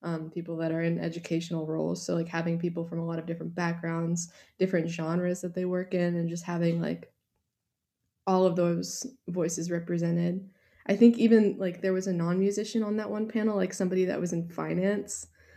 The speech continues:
Um, and just, like, having just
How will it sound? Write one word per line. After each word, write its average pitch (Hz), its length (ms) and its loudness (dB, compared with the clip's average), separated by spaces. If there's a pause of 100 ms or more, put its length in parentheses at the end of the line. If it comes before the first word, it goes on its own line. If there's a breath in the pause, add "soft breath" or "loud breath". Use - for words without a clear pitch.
(400 soft breath)
Um, 185 540 0 (480)
and 220 120 8
just, 226 160 2
like, 214 140 4
having 196 840 2 (960)
just 196 300 -6